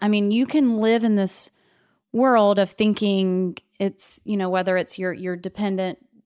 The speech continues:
child, m-, sister, friend, whatever, that's, they're not gonna have sex till they're in a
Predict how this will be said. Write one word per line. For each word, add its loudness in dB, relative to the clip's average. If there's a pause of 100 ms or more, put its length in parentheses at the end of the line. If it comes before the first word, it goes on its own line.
(160)
child, 0 (120)
m-, -8
sister, -4
friend, -4
whatever, 0
that's, -6 (760)
they're -4
not -2
gonna -2
have -4
sex -2
till -2
they're -2 (420)
in -2
a -2